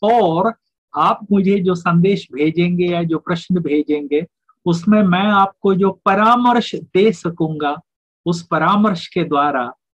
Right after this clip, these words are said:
प्रभु आपके दिल में काम करे, आपके मन में आपको सांत्वना दे, आपको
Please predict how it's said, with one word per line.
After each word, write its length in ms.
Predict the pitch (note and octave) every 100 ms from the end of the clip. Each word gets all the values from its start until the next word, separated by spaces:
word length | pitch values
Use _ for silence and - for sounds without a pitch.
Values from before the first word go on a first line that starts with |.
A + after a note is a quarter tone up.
| _
प्रभु 360 | D3 D#3+ G3 F3+
आपके 420 | D3 D3+ - D3
दिल 280 | C#3 D#3+ E3
में 160 | E3
काम 300 | E3+ D#3+ E3+
करे, 380 | E3 D#3+ E3 E3+ -
आपके 380 | D#3 - E3+
मन 220 | D3 D#3+ F3
में 380 | F#3 F#3 F#3 F3+ _ _ -
आपको 360 | D#3 E3 E3+
सांत्वना 840 | E3+ - G#3 B3 C4+ A3 G#3+ F#3+ D#3+
दे, 200 | C#3 C3+ - C3+
आपको 480 | C#3 - B2+ B2+